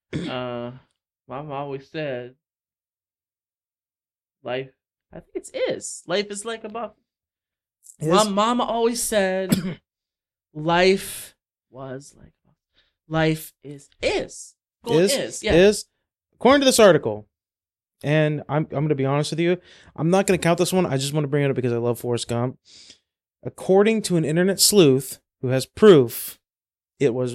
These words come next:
Speaker 2: it's was, not is. I didn't read the proof. I will, I will, it's, it's the ranker dot com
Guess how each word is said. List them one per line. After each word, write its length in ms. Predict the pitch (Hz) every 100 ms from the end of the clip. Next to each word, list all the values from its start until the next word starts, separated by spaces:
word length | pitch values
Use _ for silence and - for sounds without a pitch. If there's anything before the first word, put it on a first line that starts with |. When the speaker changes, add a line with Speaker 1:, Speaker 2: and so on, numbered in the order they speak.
| -
Speaker 2:
it's 200 | 123 -
was, 460 | 120 143 110 113
not 220 | 120 117 120
is. 560 | 110 - - - - _ _ _ _ _ _ _ _ _ _ _ _ _ _ _ _ _ _ _ _ _
I 140 | - 151
didn't 180 | 165 165
read 140 | 165
the 60 | 156
proof. 340 | 180 196 214
I 180 | - 165
will, 260 | 175 175 151
I 200 | 160 170
will, 320 | 147 151 - - - _ _
it's, 340 | 156 - -
it's 240 | - 143 -
the 160 | 151
ranker 400 | 135 143 165 180
dot 240 | 175 165 -
com 440 | 170 165 165 170